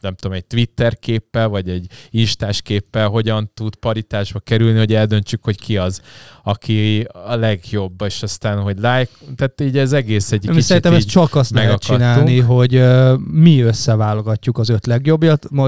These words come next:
Speaker 2: legjobbat, és aztán megszavaztatjuk a Kalmár kantinban. Tehát ez egy
Speaker 1: Ez tud
Speaker 2: objektív,
Speaker 1: működni.
Speaker 2: meg egy szubjektív vonal is tud lenni. Tehát ha valaki eljutatja hozzánk,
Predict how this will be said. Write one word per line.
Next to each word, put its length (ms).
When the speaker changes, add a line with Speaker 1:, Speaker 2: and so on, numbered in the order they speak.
Speaker 2:
legjobbat, 440
és 100
aztán 240
megszavaztatjuk 760
a 60
Kalmár 400
kantinban. 560
Tehát 360
ez 120
egy 160
Speaker 1:
Ez 60
tud 80
Speaker 2:
objektív, 440
Speaker 1:
működni. 380
Speaker 2:
meg 140
egy 100
szubjektív 540
vonal 240
is 120
tud 180
lenni. 320
Tehát 300
ha 160
valaki 220
eljutatja 540
hozzánk, 560